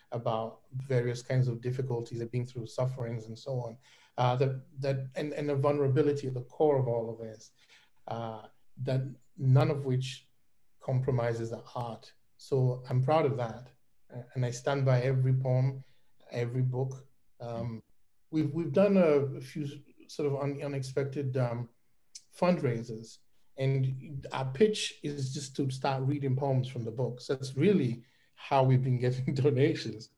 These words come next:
We turn up at an event and we say, "We want money, and here's why." And we just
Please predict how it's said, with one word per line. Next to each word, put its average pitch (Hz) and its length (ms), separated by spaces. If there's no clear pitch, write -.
We 135 140
turn - 280
up 175 140
at 143 100
an 143 140
event 190 460
and 160 100
we 139 80
say, 135 380
"We 175 120
want 202 240
money, 143 440
and 151 120
here's 202 280
why." 226 400
And 143 80
we 151 80
just - 240